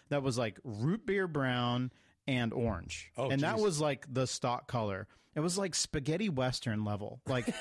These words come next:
Speaker 2: <laughs>
Speaker 1: seriously. It was, like, Enrico Marchioni or whatever
Speaker 2: Oh,
Speaker 1: it is
Speaker 2: man,
Speaker 1: was
Speaker 2: I'm gonna,
Speaker 1: like,
Speaker 2: I'm
Speaker 1: "We
Speaker 2: gonna see if
Speaker 1: need"
Speaker 2: I can put some spurs in the back of my riding
Speaker 1: Right?
Speaker 2: boots.
Speaker 1: It's just crazy Italian Americana is
Speaker 2: I
Speaker 1: what
Speaker 2: need a,
Speaker 1: those
Speaker 2: I need a
Speaker 1: turned into.
Speaker 2: pinky ring to ride that bike. A big gold one.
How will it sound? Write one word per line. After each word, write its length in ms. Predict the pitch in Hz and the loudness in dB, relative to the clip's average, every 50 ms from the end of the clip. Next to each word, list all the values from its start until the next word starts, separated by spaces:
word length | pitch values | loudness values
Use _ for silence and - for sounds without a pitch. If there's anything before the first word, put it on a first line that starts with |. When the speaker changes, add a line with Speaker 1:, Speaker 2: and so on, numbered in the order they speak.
| - - | -4 -4
Speaker 2:
<laughs> 200 | - - 698 539 - | -4 -4 -4 -2 0
Speaker 1:
seriously. 600 | - 233 240 214 190 - - 151 120 107 104 98 - - - - - | 2 4 4 4 4 4 2 2 0 0 -2 -2 -4 -6 -8 -4 0
It 100 | 165 180 | 2 4
was, 280 | 180 190 190 170 147 165 | 4 4 4 2 2 2
like, 320 | 175 160 151 131 - - - - | 4 4 2 0 -2 -8 -6 -2
Enrico 640 | 160 151 151 147 147 156 185 190 - 202 180 165 160 | 0 0 2 2 2 2 0 0 0 2 2 2 4
Marchioni 840 | 151 147 156 170 156 - - - 156 151 156 165 170 170 175 175 156 | 2 2 2 0 -2 -4 -4 -2 0 2 2 2 2 2 2 2 2
or 100 | 131 131 | 2 2
whatever 340 | 139 139 143 151 156 170 | 2 2 2 2 2 2
Speaker 2:
Oh, 40 | 165 | 2
Speaker 1:
it 60 | 156 | 4
is 180 | 156 170 - - | 4 4 4 4
Speaker 2:
man, 60 | 170 | 2
Speaker 1:
was 80 | 170 143 | 2 4
Speaker 2:
I'm 40 | 170 | 4
gonna, 60 | 165 156 | 2 2
Speaker 1:
like, 120 | 139 - - - - - | 0 -4 -10 -18 -6 -2
Speaker 2:
I'm 40 | 143 | 0
Speaker 1:
"We 60 | 143 | 0
Speaker 2:
gonna 120 | 156 160 165 | 2 2 2
see 100 | 180 196 | 2 2
if 60 | 185 | 2
Speaker 1:
need" 60 | 151 | 2
Speaker 2:
I 20 | 135 | 0
can 80 | 135 131 | 0 -2
put 120 | 143 - | -2 -2
some 140 | - 127 110 | -2 -2 -2
spurs 400 | - - - - 139 131 131 123 | -2 -4 -2 0 0 0 0 0
in 60 | 127 | 0
the 40 | 120 | 0
back 180 | 120 127 123 - | 0 0 0 0
of 40 | 139 | 0
my 100 | 123 120 | 0 2
riding 240 | 117 120 139 196 202 | 2 2 2 2 4
Speaker 1:
Right? 140 | 247 294 320 | 4 4 2
Speaker 2:
boots. 240 | 143 143 - - - - - - | 2 0 -2 -4 -6 -10 -8 -4
Speaker 1:
It's 100 | - - | 0 0
just 280 | 254 240 - - - | 0 0 0 -2 -4
crazy 800 | - - - - 180 175 208 226 240 240 196 220 240 240 233 - | -2 -2 -2 0 2 2 2 4 2 2 2 2 2 2 0 0
Italian 800 | 151 135 - - 175 180 190 190 196 190 185 185 180 170 160 - | -2 -2 -2 0 0 0 2 2 0 0 0 2 0 0 0 0
Americana 920 | 151 131 131 143 156 160 156 147 - - 143 131 127 127 120 107 104 117 - | 2 2 4 4 4 2 2 0 0 0 2 2 4 2 2 0 0 -2 -2
is 140 | 147 135 117 | 0 0 0
Speaker 2:
I 40 | 127 | 2
Speaker 1:
what 20 | 131 143 151 | 2 2 2
Speaker 2:
need 40 | 139 | 2
a, 40 | 131 | 2
Speaker 1:
those 200 | 120 117 - - | 0 0 0 0
Speaker 2:
I 40 | 127 | 0
need 100 | 147 170 | 0 2
a 20 | 151 131 | 0 0
Speaker 1:
turned 60 | 107 | 0
into. 40 | 107 | 0
Speaker 2:
pinky 280 | 131 135 120 131 117 | -2 0 0 0 0
ring 240 | 107 107 107 104 - - - | 0 0 0 -2 -6 -10 -10
to 100 | - 135 | -4 -2
ride 140 | 117 113 104 113 | -2 0 0 0
that 160 | 117 107 110 | -2 -2 -2
bike. 280 | 123 110 107 - - - _ _ - - - - - - | -2 -4 -4 -6 -10 -18 _ _ -20 -20 -18 -14 -12 -10
A 40 | 117 | -4
big 220 | 110 143 131 113 | -4 -4 -4 -2
gold 240 | 127 131 123 123 117 | -2 0 0 0 0
one. 220 | 113 107 107 104 | 0 -2 -2 -4